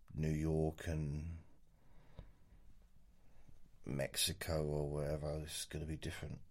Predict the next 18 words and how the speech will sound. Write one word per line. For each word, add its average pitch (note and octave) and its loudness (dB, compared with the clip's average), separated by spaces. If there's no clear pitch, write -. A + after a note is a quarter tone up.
time, D#2+ 2
innit? C#2+ 0
And D#2 0
can, E2 2
Canada, D#2+ 4
again, D#2 0
different. E2+ -2
Blimey, D#2 2
that - -4
was F2 -6
boring. C#2+ -4
<laughs> F2+ 4
So, - 8
what A2+ 4
I G#2+ 6
wanna F#2+ 6
do E2+ 4
is, - 4